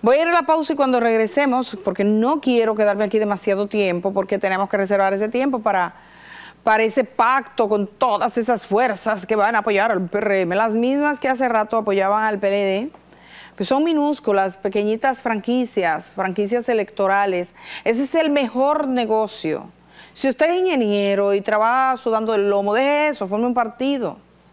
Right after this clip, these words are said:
Si usted es abogado y trabaja en los tribunales, no litigue, forme un partido.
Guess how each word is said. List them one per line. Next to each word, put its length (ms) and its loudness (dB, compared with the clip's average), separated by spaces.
Si 200 0
usted 440 2
es 120 -4
abogado 680 2
y 100 2
trabaja 420 2
en 80 0
los 120 -2
tribunales, 500 0
no 180 0
litigue, 720 0
forme 280 -2
un 100 -2
partido. 680 -2